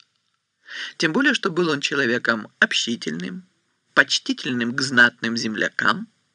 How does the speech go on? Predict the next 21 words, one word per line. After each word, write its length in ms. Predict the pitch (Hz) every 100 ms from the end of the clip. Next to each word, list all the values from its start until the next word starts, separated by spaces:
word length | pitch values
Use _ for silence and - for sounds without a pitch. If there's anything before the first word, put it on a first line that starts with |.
| _ _ _ _ _
предельно 580 | 156 143 147 147 117 117
прилежным 680 | - 139 131 113 113 139 113
в 60 | 113
университетские 920 | 110 107 - 110 - 104 - - 113
годы, 420 | 120 120 185 269 - - - - - _
а 220 | - 123
после 420 | 120 139 143 202
них 340 | 226 277 - - _ _ _ _ -
на 200 | 127 135
маленьких 600 | 131 233 254 - 175 -
партийно-журналистских 1300 | - 143 - 156 123 120 127 117 120 110 113 - 135
должностях, 640 | 120 120 131 - 247 285 - - - - _ -
которые 360 | 135 165 147
приобрели 680 | 120 - 131 127 123 175 240 -
устойчивую 880 | 139 127 - 143 226 233 277 262 247
тенденцию 880 | 220 131 110 113 131 165 - 82 80 _
к 80 | -
росту. 460 | - - - - - _ _ _ _ _ _ _ _ _ _ _ _ _ _ _ - - - -
Карьеру 540 | 220 226 285 294 262
Прядов 460 | 180 220 247 220 190
делал 580 | 170 233 226 220 214